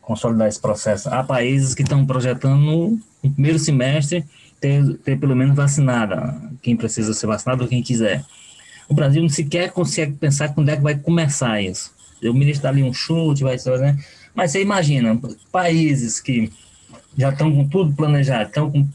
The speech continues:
problemas pra, inclusive, aquele, comprar seringa, pra tudo, aquilo tudo. País tão, você imagina que o Brasil não conseguiu nem fazer uma programação. Quando ele for atrás disso, se é que ele, se é que ele,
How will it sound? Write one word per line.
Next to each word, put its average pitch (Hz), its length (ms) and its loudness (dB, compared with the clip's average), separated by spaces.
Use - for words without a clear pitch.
problemas 117 600 0
pra, 107 420 -2
inclusive, 135 720 0
aquele, - 460 -6
comprar 98 420 -4
seringa, 113 680 -2
pra 104 320 -6
tudo, 135 280 -2
aquilo 127 340 -2
tudo. 117 340 -2
País 139 200 0
tão, 139 100 0
você 143 480 0
imagina 214 360 2
que - 80 -4
o - 20 -2
Brasil 202 320 0
não 214 160 2
conseguiu 196 320 0
nem 220 140 2
fazer 208 260 -2
uma 202 100 -4
programação. 196 460 0
Quando 208 160 2
ele 247 100 0
for 175 160 0
atrás 135 320 0
disso, 147 240 0
se 143 100 -2
é 123 120 0
que 117 60 -2
ele, 117 100 0
se - 600 -8
é 110 100 0
que 113 100 -6
ele, 104 180 -6